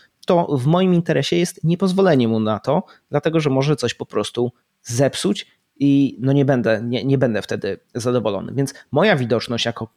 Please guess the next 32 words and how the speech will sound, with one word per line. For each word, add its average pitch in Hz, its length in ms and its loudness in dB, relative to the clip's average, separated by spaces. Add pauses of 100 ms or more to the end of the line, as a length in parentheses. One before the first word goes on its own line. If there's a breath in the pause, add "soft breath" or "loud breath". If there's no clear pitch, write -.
(120)
końcowego 131 460 -2
klienta 120 420 -6
jest 131 220 -2
dość - 280 -6 (360)
ograniczona. 135 760 0 (420 soft breath)
Bo 160 80 2
nawet 180 240 0
jeżeli 143 200 2
ja 127 100 2
słyszę - 240 -2
o - 20 4
jakichś 185 220 -4
atakach, - 520 -2 (120)
to 156 80 4
moje 175 240 4
narzędzia 160 580 2 (260 loud breath)
nie 147 180 2
są 147 180 4
z 113 100 -2
nimi 131 280 4
zestrojone. 120 640 -2 (280 soft breath)
Natomiast 170 600 -2
jeżeli 139 280 0
weźmiemy 123 260 -2
sobie 113 220 -8
analogiczną 113 500 -2
sytuację - 560 -8 (380 soft breath)
i 120 380 0
dla 113 180 -6
przykładu 160 480 0
nasze 104 260 -6
aplikacje 120 600 -4